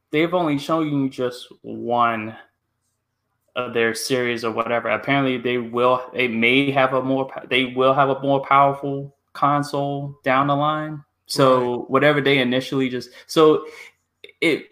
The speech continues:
Speaker 1: with Microsoft, going back to that power versus speed mechanic, and I'm sure P S, uh, five will have the same dynamic, just going towards speed. They'll have, with their speed, they'll have power on the back end.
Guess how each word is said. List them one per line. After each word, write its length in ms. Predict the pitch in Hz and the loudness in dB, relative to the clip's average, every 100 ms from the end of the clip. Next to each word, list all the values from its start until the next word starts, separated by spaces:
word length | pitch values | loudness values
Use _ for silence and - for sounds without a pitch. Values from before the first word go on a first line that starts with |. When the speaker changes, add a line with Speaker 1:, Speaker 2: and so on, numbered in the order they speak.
| _ - | _ -2
Speaker 1:
with 280 | 156 147 - _ | -2 -2 -12 _
Microsoft, 880 | 147 175 190 160 - 143 131 127 - | 2 2 2 -4 -2 2 2 0 -2
going 240 | 151 160 | 0 2
back 240 | 151 151 139 | 0 -4 -6
to 60 | - | -10
that 200 | 131 - | -10 -10
power 400 | - 143 151 143 | -2 0 2 0
versus 400 | 135 143 - 139 | -2 -4 -6 -10
speed 420 | - - 143 147 | -12 -10 -6 -6
mechanic, 540 | 135 127 - 147 127 117 - | -6 -8 -6 -4 -4 -8 -12
and 100 | 135 | -4
I'm 100 | 143 | -2
sure 280 | 165 220 185 | -2 -2 -2
P 200 | 160 170 | -2 -4
S, 380 | 156 143 - - _ - | -4 -6 -14 -20 _ -2
uh, 340 | 131 127 123 | 0 0 -2
five 500 | 123 - 147 139 127 | -2 2 4 4 0
will 160 | 123 123 | -2 -2
have 260 | 127 120 123 | 0 0 0
the 80 | |
same 300 | 131 131 127 120 | -4 -4 -4 -2
dynamic, 540 | 120 135 160 120 117 _ _ | -4 -2 -2 -4 -8 _ _
just 260 | 123 120 - _ _ _ | -10 -10 -12 _ _ _
going 300 | - 123 135 | -4 0 0
towards 340 | 131 - 131 127 | -2 -2 -4 -4
speed. 520 | - - 156 98 - _ _ | -10 -10 -8 -8 -10 _ _
They'll 200 | 143 180 | 4 4
have, 380 | 156 175 160 151 - - - | 6 4 4 0 -12 -20 -14
with 140 | 131 - | -10 0
their 200 | 196 202 | 0 0
speed, 540 | - - 190 160 139 | -6 -8 -4 -2 0
they'll 200 | 151 143 | 2 2
have 460 | 139 139 127 - - | 2 0 0 -4 -14
power 680 | - 131 139 131 117 110 120 | 0 4 4 4 0 -2 -4
on 80 | 110 | -6
the 80 | |
back 400 | 104 117 131 131 - | -4 -2 -2 -2 -6
end. 280 | 104 104 | -10 -10